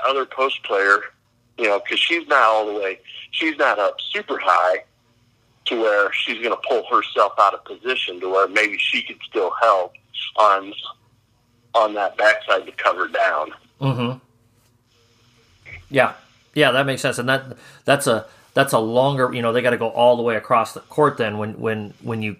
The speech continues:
Speaker 2: come off that opposite person a little bit, so they can get an extra step and, and hopefully have a chance to recover.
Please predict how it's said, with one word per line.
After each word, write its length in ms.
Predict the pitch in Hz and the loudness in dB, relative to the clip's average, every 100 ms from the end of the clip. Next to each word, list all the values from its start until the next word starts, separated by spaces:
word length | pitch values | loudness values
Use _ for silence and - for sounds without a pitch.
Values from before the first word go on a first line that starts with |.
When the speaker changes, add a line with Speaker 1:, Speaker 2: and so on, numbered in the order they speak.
| _ | _
Speaker 2:
come 220 | - 123 | 0 4
off 160 | 113 107 | 4 4
that 160 | 107 | 2
opposite 520 | 104 117 - 113 98 - | 4 4 2 -4 -4 -4
person 360 | 104 - 98 - - - - | -4 -4 -10 -12 -20 -20 -4
a 100 | 113 | 0
little 240 | 113 104 | 2 2
bit, 220 | 95 104 | 2 -2
so 100 | - | 0
they 140 | 110 131 | 2 2
can 180 | 120 104 | 0 0
get 200 | 127 120 | 2 2
an 120 | 107 | 2
extra 300 | 107 - 95 | -2 -4 -8
step 360 | - 117 113 | 0 2 2
and, 140 | 107 104 | 0 -4
and 160 | 104 | -2
hopefully 400 | 101 120 104 120 | 4 2 4 2
have 180 | 107 107 | 4 2
a 40 | 101 | 2
chance 320 | - 104 101 | -2 -4 -4
to 80 | 95 | -8
recover. 520 | 90 - 113 98 92 | -2 2 4 2 -4